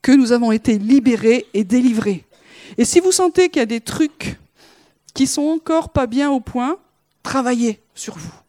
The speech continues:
Parce qu'il faut que cette délivrance aille de plus en plus loin au niveau physique, psychique et spirituel. Parce que c'est ce peuple de délivrés qui peut vraiment aussi aider les autres.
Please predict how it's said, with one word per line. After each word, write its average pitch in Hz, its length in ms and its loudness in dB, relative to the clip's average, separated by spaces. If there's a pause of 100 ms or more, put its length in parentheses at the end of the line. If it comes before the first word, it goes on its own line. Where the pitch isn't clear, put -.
(420)
Parce 220 120 -2
qu'il 262 140 -4
faut 285 100 -2
que - 80 -10
cette - 260 -6
délivrance 247 600 -2
aille 220 120 0
de 202 100 -4
plus 233 220 -4
en 220 100 -4
plus 220 240 -6
loin 220 340 -2 (340)
au 202 80 -2
niveau 202 220 -2
physique, 247 500 -4 (140)
psychique - 500 -6
et 202 40 -8
spirituel. 196 720 -10 (760)
Parce 240 140 -4
que 269 100 -2
c'est 254 220 0 (120)
ce - 140 -2
peuple 302 340 -2
de 240 120 -2
délivrés 233 460 -2
qui - 120 -6
peut - 100 0
vraiment 233 440 0
aussi 269 420 -2
aider 202 300 -6
les 175 200 -10
autres. - 340 -16